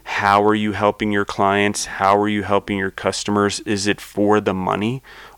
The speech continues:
Or is it because you're actually providing solutions that help people in the long run,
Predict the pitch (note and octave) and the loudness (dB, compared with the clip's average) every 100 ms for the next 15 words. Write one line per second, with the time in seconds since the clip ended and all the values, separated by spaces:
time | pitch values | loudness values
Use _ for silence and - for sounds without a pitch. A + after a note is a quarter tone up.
0 | _ A2+ A2+ A2 G#2 F#2+ - G#2 F#2+ F#2+ | _ 4 4 4 0 -6 -6 -6 0 2
1 | G2 - G2+ F#2 F2+ F#2+ F#2+ F#2+ - F#2+ | 2 0 -6 -6 -2 0 0 -4 -6 -4
2 | G2 - F#2+ - F#2 - F#2+ F#2 G#2 F#2 | -4 -4 -6 -4 -6 -2 -2 -2 -6 -4
3 | F#2 F2+ F2 F2+ F2+ F2 G2+ G2+ | -4 -2 -4 -2 -2 -2 -6 -6